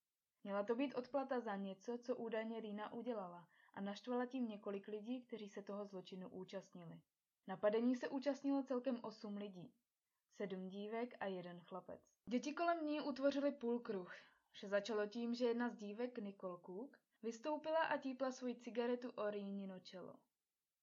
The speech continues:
Pak ji všichni začali fackovat a bít pěstmi. Když byla na zemi, kopali do ní.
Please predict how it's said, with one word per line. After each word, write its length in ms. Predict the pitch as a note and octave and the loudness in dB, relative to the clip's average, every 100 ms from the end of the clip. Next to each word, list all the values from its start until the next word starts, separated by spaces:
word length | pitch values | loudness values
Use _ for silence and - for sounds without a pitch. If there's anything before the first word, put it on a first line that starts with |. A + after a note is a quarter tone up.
| _ | _
Pak 180 | A3 G#3 | -4 0
ji 60 | B3+ | 2
všichni 360 | C#4+ C#4+ C#4+ | 2 4 6
začali 360 | C#4 C4 C#4+ C4 | 6 4 2 2
fackovat 600 | - A3+ - C4+ B3+ B3+ - | 2 0 0 0 0 0 -2
a 100 | A#3 | -2
bít 340 | G#3+ A3+ A3 | -2 -8 -6
pěstmi. 520 | G3+ G3 - - G3 - _ _ _ _ _ | 0 0 -2 -16 -16 -16 _ _ _ _ _
Když 240 | G3 G3 F#3 | -6 -4 0
byla 280 | F#3 F#3 | 2 2
na 160 | F3+ F#3+ | 2 -2
zemi, 340 | G#3+ G#3+ A3 | -2 -4 -6
kopali 480 | G#3+ F#3+ F3+ F3 E3+ | -6 -8 -6 -6 -6
do 120 | E3+ | -8
ní. 280 | E3 E3+ E3+ | -10 -12 -16